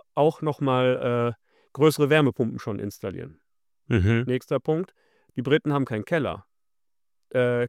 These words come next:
Speaker 1: Keller bedeutet, wenn du da deine Wärmepumpe dran anschließen willst an den Keller, dann musst du teilweise unterirdisch eine Durchführung machen. Ist natürlich eine ganz andere Abdichtung, als wenn du im Erdgeschoss einfach durch die Wand gehst. Deutschen Heizungen sitzen auch im Keller, Keller ist kalt.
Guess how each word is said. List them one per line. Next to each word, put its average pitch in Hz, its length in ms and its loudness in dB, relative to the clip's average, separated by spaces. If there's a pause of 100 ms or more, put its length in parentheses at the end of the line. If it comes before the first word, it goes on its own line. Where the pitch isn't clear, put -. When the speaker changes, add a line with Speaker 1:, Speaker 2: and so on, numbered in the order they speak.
Speaker 1:
Keller 143 280 2
bedeutet, 147 440 -2
wenn 135 140 0
du 127 80 0
da 120 300 2 (440)
deine 120 260 0
Wärmepumpe 127 500 2
dran 113 200 0
anschließen 135 540 -4
willst 147 180 0
an 113 120 -4
den 110 100 -2
Keller, 120 340 -2
dann 123 140 -2
musst 123 180 -4
du 135 40 -4
teilweise 120 480 -2 (100)
unterirdisch 151 500 0
eine 117 60 -4
Durchführung 98 380 -4
machen. 92 220 -10 (320)
Ist - 100 -12
natürlich 135 240 0
eine 131 100 2
ganz 131 260 0
andere 139 240 -2
Abdichtung, 165 560 -4 (380)
als 135 240 0
wenn 143 160 2
du 139 140 -2
im 135 320 0
Erdgeschoss - 580 -2
einfach 131 320 -6
durch 135 160 -4
die 120 120 -2
Wand 143 220 0
gehst. - 320 -16 (720)
Deutschen 135 320 2
Heizungen 135 320 0
sitzen 127 260 -4
auch 113 160 -2
im 127 80 -2
Keller, 139 320 0 (240)
Keller 104 260 0
ist - 120 -6
kalt. 110 360 -2